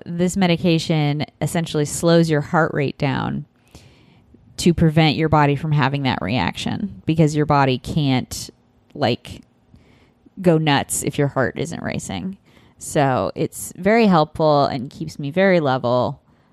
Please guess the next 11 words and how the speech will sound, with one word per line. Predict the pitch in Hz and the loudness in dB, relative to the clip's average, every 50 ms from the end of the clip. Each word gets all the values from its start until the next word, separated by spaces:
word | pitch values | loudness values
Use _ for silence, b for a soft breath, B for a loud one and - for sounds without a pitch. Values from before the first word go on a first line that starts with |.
| b b _ - | b b _ -8
Um, | - 156 143 139 107 98 87 80 78 78 - - - | -4 -2 -2 0 -2 -2 -4 -6 -10 -14 -16 -14 -6
'cause | - 202 196 | -4 -4 -2
sometimes | - - 311 403 415 427 392 277 226 | 0 0 0 2 2 2 2 2 0
it's | 196 180 - - | -2 -4 -8 -8
really | 151 165 175 185 196 196 180 165 | -2 2 4 4 6 6 6 4
annoying | 151 160 160 170 160 156 147 | 4 2 2 2 0 0 0
'cause, | 147 160 156 | 0 0 2
like, | 160 156 151 - | 2 2 2 0
sometimes | - 196 196 208 233 240 226 220 180 | -2 -4 -2 0 2 2 2 2 0
it's | 175 165 - | 0 -2 0
like, | 160 151 139 127 - - - | 0 0 0 0 -4 -6 -14